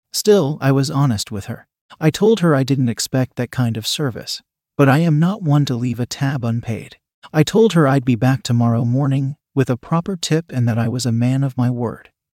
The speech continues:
She didn't seem to believe me, understandably,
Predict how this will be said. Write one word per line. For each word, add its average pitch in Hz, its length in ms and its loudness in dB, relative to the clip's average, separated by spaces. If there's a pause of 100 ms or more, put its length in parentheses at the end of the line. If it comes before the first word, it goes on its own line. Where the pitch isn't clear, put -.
She - 180 0
didn't 208 240 2
seem 151 280 2
to 131 80 0
believe 117 420 -4
me, 110 280 -8 (220)
understandably, 135 1000 2